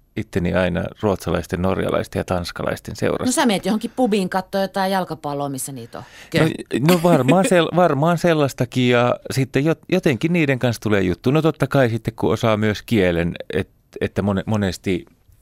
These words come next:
Speaker 1: monesti italialaiset esim. ei puhu niin hyvin englantia, että siitä sen pidempää, pidempää keskustelua, ja kyllähän nyk-, nykyään saksalaiset, ehkä vi-, viisitoista vuotta sitten saksalaisetkin oli aika Saksan varassa.
Speaker 2: Se on muuten totta.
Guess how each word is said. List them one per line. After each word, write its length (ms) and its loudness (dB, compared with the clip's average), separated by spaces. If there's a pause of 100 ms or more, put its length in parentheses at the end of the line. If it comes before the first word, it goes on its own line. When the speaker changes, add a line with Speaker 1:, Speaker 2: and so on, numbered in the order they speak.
(120)
Speaker 1:
monesti 420 -2
italialaiset 720 0
esim. 280 -4
ei 140 -2
puhu 260 -4
niin 280 -4
hyvin 220 -4
englantia, 560 -4
että 260 -8 (400)
siitä 240 -6
sen 320 -4 (320)
pidempää, 540 -2 (180)
pidempää 440 -2
keskustelua, 760 -4
ja 180 -4 (840)
kyllähän 280 -2
nyk-, 240 -4
nykyään 480 0
saksalaiset, 680 -4
ehkä 260 -6
vi-, 260 0
viisitoista 520 -4
vuotta 240 -4
sitten 200 -12
saksalaisetkin 840 -6
oli 120 -6
aika 220 -8
Saksan 420 -18
varassa. 400 -20 (160)
Speaker 2:
Se 140 -12
on 60 -4
muuten 220 -8
totta. 300 -10